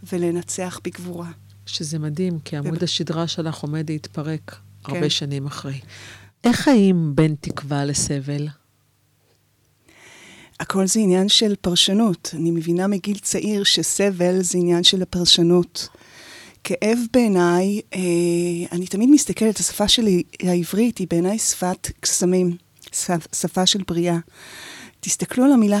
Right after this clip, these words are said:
Speaker 1: כאב. אפשר לקרוא אותה כ-, כמו, אב. הכאב בא להנחות אותנו. הוא לא בא כשל עצמו, אלא בא בתור שיעור.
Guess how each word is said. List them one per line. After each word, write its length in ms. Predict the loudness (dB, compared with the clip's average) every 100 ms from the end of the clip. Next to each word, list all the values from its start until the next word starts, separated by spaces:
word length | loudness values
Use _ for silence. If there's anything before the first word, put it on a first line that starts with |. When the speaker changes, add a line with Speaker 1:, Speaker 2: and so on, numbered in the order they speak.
| 0
Speaker 1:
כאב. 420 | -4 -2 -4 -4 -8 -14 -18 _ _ _ _ _ _ _ _ _ -4
אפשר 240 | 0 2 2
לקרוא 360 | 2 0 -2
אותה 320 | -2 -2 -4 -6 -10
כ-, 120 | 0 2 2 -2 _ -8
כמו, 360 | 0 2 2 -2 _ _ _ _ _
אב. 300 | 0 0 -2 -6 -10 -12 -18 _ -8
הכאב 340 | -4 0 0 0 2
בא 260 | 2 2 0 _ _ _ -2
להנחות 600 | 0 0 0 -2 -2 -4
אותנו. 420 | -8 -4 -4 -4 -6 _
הוא 160 | -4 0
לא 120 | 0 2
בא 200 | 2 2 0 -8 -20 -20 -20 -20 _ _ _ 2
כשל 240 | 4 6 4
עצמו, 540 | 0 0 2 2 2 0
אלא 200 | -2 0 0 -4 -4
בא 80 | -2 -2 -4 -4
בתור 300 | 0 2 4
שיעור. 560 | 2 2 2 2 0